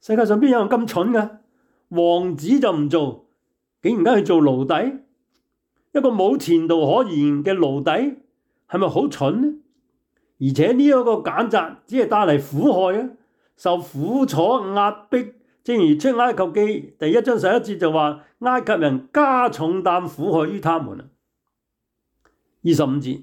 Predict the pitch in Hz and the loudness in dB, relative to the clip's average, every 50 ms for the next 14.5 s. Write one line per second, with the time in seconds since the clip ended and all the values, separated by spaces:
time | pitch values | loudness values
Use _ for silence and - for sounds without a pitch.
0 | - - 165 143 131 123 117 117 113 104 117 131 160 180 165 131 113 110 - - | -14 -10 -6 -4 -4 -4 -4 -8 -8 -4 -2 -2 0 0 -2 -4 -6 -6 -8 -8
1 | 101 92 101 127 165 - - - _ _ _ _ _ _ - 135 120 - - - | -10 -8 -6 -6 -6 -6 -8 -12 _ _ _ _ _ _ -4 -4 -4 -4 -6 -8
2 | 120 113 110 104 - - - 123 104 92 - - - - 110 98 98 - 113 113 | -8 -8 -8 -10 -10 -6 -6 -6 -6 -6 -10 -12 -8 -6 -6 -6 -6 -8 -6 -4
3 | 113 104 104 87 - _ _ _ _ _ _ _ _ _ _ _ _ _ _ _ | -4 -4 -4 -8 -10 _ _ _ _ _ _ _ _ _ _ _ _ _ _ _
4 | _ _ _ _ _ - 196 254 285 277 - 233 220 220 240 226 - 196 247 233 | _ _ _ _ _ -2 0 0 0 0 0 -2 -2 0 -2 -2 -2 -2 0 0
5 | 202 175 185 214 214 170 139 - 123 110 120 - - _ _ _ _ _ _ _ | 0 0 0 0 -2 -2 -2 -4 -6 -8 -8 -10 -16 _ _ _ _ _ _ _
6 | _ - 185 254 294 285 254 214 202 233 214 165 156 190 196 185 - 170 175 240 | _ 0 2 4 4 4 4 2 2 0 0 0 0 0 0 -2 -2 -4 -4 -2
7 | 180 170 175 170 180 175 - _ _ _ _ _ _ - 160 233 294 269 196 - | -2 0 -2 -4 -6 -10 -14 _ _ _ _ _ _ 0 2 4 4 2 2 2
8 | 247 247 277 320 330 - - _ _ _ _ _ _ _ _ _ _ _ _ _ | 2 2 2 0 -2 -4 -10 _ _ _ _ _ _ _ _ _ _ _ _ _
9 | _ _ _ _ _ _ _ _ _ _ _ - - 233 254 285 330 330 254 220 | _ _ _ _ _ _ _ _ _ _ _ -2 0 2 2 2 2 2 2 2
10 | 214 208 196 190 147 202 196 180 156 202 214 208 190 170 170 214 247 254 196 175 | 0 -2 -2 -2 -2 0 0 0 0 0 2 2 2 2 0 0 0 0 0 0
11 | 214 196 185 160 147 147 - 277 269 262 240 180 143 - - 175 185 208 - 175 | 0 0 0 -2 -2 -2 0 2 2 4 4 2 0 0 -2 -2 -2 -2 -2 -2
12 | 151 156 - 415 339 135 120 113 113 127 135 135 - - - _ _ _ _ _ | 0 0 0 0 0 -2 -4 -6 -4 -4 -4 -4 -4 -8 -16 _ _ _ _ _
13 | _ _ 156 156 175 202 220 226 226 220 226 247 233 233 214 214 - - 220 208 | _ _ 0 2 2 2 0 -2 -2 -2 0 0 0 0 0 -2 -2 -2 -2 -2
14 | - - 123 123 123 131 139 139 - | -2 -4 -6 -4 -2 -4 -4 -4 -8